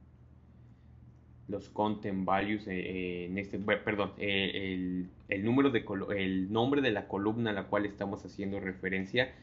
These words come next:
No estamos haciendo referencia a una columna en específico, de hecho estamos haciendo, eh, vamos a insertar completamente en todas las columnas. Recordemos que nombre, eh,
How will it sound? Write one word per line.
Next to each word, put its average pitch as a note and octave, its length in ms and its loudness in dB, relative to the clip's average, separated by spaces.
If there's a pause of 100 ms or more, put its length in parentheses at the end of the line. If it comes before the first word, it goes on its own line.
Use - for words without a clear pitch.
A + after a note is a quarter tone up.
(300)
No A2+ 160 2
estamos B2 460 0
haciendo A2 340 0
referencia F#2+ 580 -4
a F#2+ 40 0
una F#2+ 220 -2
columna F#2+ 380 -2
en F2+ 100 -2
específico, G2 880 -4
de F#2+ 180 -4
hecho F#2+ 220 -4
estamos G2+ 400 -4
haciendo, F#2+ 500 -2 (380)
eh, F2+ 500 -4
vamos A2+ 280 2
a A2+ 40 0
insertar G2 540 -2
completamente F#2+ 720 -2
en F#2 100 -2
todas F#2+ 240 -4
las F#2+ 160 -8
columnas. G2 520 -2
Recordemos F#2+ 640 -6
que F2+ 160 -8
nombre, G#2+ 560 0 (400)
eh, - 300 -10